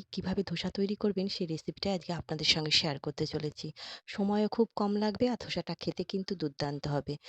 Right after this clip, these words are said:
তাহলে চলুন রেসিপিটা দেখে নেওয়া যাক। ধোসা তৈরি করার জন্য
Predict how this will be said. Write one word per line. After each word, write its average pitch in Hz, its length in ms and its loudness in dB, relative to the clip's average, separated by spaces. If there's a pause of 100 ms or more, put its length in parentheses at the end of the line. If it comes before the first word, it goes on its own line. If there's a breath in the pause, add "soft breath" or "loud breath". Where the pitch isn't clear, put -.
(160 loud breath)
তাহলে 175 180 -4
চলুন 226 360 2
রেসিপিটা 170 560 -2
দেখে 143 260 -4
নেওয়া 143 220 -4 (100)
যাক। 151 160 -8 (480 loud breath)
ধোসা 208 260 4
তৈরি 233 260 2
করার 226 260 2
জন্য 262 180 4